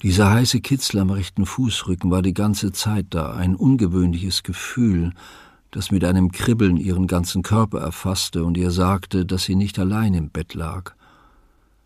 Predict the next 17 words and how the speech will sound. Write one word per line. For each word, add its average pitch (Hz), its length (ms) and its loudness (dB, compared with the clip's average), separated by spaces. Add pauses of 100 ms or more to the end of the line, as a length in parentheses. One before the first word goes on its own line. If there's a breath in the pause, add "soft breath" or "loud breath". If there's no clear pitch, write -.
Ein 87 240 4
Wust 131 280 6
von 104 160 4
Erinnerungen 92 600 2
kam 82 240 2
herbeigesaust, 90 960 2 (440 loud breath)
aber 101 180 4
sie 107 140 4
sortierten 113 640 2
sich - 540 -2
wie 127 120 2
ein 117 140 4
Kreuzworträtsel, 101 880 0
das 98 140 0
sich 95 160 -4
allmählich 92 400 2
füllt. - 500 -8